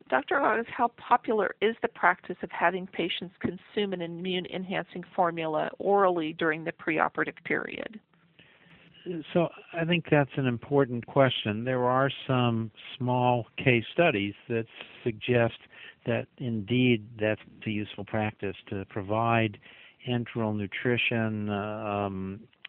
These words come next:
Speaker 2: oral supplements preoperatively in, in defined, uh, populations. I don't think it's all that popular because logistically it's difficult. Doctor Human alluded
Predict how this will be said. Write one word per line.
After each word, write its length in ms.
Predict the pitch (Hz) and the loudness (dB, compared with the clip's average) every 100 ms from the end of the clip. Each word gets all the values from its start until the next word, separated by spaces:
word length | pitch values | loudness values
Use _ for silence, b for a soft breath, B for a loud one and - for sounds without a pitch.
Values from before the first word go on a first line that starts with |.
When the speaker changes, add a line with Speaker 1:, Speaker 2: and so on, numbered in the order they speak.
| _ | _
Speaker 2:
oral 320 | - 113 117 107 - | -2 2 2 0 0
supplements 640 | 127 - 113 104 95 92 - - - | 0 0 -2 -2 -2 -4 -12 -16 -2
preoperatively 1000 | 147 127 107 104 107 98 98 95 92 92 98 | 2 4 4 4 -2 -4 -4 -2 -2 -4 -6
in, 220 | 98 98 | -8 -10
in 880 | 110 110 104 101 101 107 117 120 120 | -10 -10 -8 -10 -14 -16 -14 -12 -12
defined, 460 | 113 107 113 104 98 - 113 | -10 -4 -2 -2 -4 -8 -6
uh, 120 | 107 - | -6 -6
populations. 800 | - 104 110 98 98 95 87 90 _ - | -2 -2 0 0 -2 -4 -8 -12 _ -8
I 60 | |
don't 280 | 127 170 175 - | 0 2 2 0
think 180 | 156 131 | -2 -2
it's 180 | - | -2
all 180 | 127 120 | 2 2
that 220 | 117 110 | 2 -2
popular 520 | - 143 147 131 110 107 | -2 -2 0 -2 -2 -4
because 400 | 120 - 123 113 | -8 -6 -4 -4
logistically 840 | 117 104 - 120 - 127 113 104 | -4 -4 -2 -4 -2 -6 -4 -4
it's 80 | 95 - - | -6 -10 -6
difficult. 460 | 101 110 - 87 - B B B B | -4 -4 -4 -4 -6 B B B B
Doctor 300 | - 143 - | -4 -4 -2
Human 640 | 135 117 135 151 139 120 113 | -4 -2 -2 0 0 0 -2
alluded 840 | 110 113 113 117 117 113 101 101 | -4 -4 -2 0 2 2 0 -8